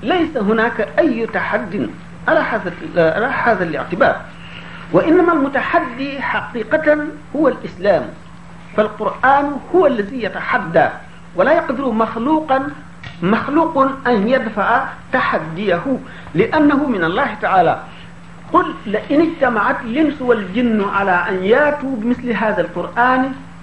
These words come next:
لا ياتون بمثله ولو كان بعضهم لبعض ظهيرا. هذا وثمة عدة إيديولوجيات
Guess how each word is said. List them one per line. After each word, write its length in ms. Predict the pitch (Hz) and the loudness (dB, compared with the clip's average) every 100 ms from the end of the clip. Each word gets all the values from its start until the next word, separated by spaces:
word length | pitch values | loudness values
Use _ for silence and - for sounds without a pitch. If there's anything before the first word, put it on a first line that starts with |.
| - | 2
لا 380 | 196 226 220 | 4 6 6
ياتون 600 | 190 202 202 196 285 277 | 4 4 2 0 -4 -4
بمثله 760 | 247 240 269 233 226 190 240 262 254 | -2 -2 -4 -4 -2 0 0 -2 0
ولو 360 | 208 196 190 185 | 2 4 2 2
كان 380 | 220 226 233 220 | 4 4 2 0
بعضهم 640 | 247 285 196 196 190 247 277 | 0 0 0 -2 -2 -2 -2
لبعض 380 | 202 220 233 214 247 294 - - - | 2 0 0 -6 -6 -6 -8 -18 -12
ظهيرا. 420 | 214 208 160 143 - - - - - - - - - - - - - - - - - - - - - - - | -2 0 0 -2 -4 -10 -16 -16 -16 -16 -16 -18 -18 -16 -16 -16 -14 -14 -14 -14 -14 -14 -16 -16 -8 -8 2
هذا 380 | 226 285 320 330 - - - - - - - | 4 6 6 4 -2 -14 -20 -20 -20 -20 -10
وثمة 680 | 165 185 320 320 294 285 240 - - - - - | -2 2 2 4 2 0 -2 -6 -14 -18 -16 -4
عدة 460 | 302 226 175 262 262 269 - - | -2 -2 2 2 2 -10 -14 -10
إيديولوجيات 800 | 277 285 196 185 175 156 170 190 | -4 -2 0 0 -2 -2 -2 -2